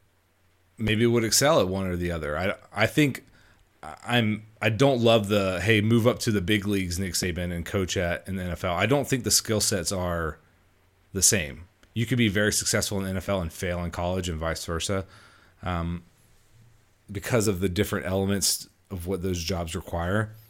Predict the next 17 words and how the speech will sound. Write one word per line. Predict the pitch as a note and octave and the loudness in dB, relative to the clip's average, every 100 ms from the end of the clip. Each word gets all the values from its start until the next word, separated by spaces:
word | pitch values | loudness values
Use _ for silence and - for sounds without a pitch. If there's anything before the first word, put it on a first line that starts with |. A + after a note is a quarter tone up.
| _ _ _ _ _ _ _ _ _ _ - - _ _ _ _ | _ _ _ _ _ _ _ _ _ _ -20 -20 _ _ _ _
I | A2+ | 2
don't | D#3 D3 | 4 6
know | B2 | 6
that | A2+ | 6
Dan | F2 G2+ | 2 0
Mullen's | F#2+ F2 E2+ | 0 -2 -4
cut | - E2+ | -6 -4
out | F2 | -4
for | F2 | -2
the | G2 | -4
N | G2 | 0
F | |
L. | A2+ A2+ F#2+ | 0 -2 -4
He | C3+ | 0
could | F3 | 2
be | C#3+ | 2
great, | G#2+ F2+ | 2 0